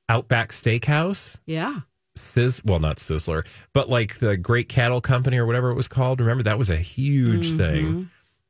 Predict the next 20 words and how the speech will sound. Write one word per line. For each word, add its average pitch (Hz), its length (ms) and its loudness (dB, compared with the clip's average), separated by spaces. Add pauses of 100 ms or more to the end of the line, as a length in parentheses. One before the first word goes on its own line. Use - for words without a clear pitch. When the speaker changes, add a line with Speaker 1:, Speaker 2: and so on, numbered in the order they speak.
Speaker 1:
Um, 95 500 2
it 156 140 2
was 156 160 2
just, - 260 -2
it 147 80 0
was 127 160 0
such 143 300 0
a 135 120 2
neat, 113 460 2
unique 107 720 0
thing. 113 360 0
Like, 80 280 0
oh, 110 180 0
we 120 120 2
can 95 180 -6
go 95 200 0
and 92 120 0
have, - 360 -6 (500)
you 107 100 2
know 76 280 0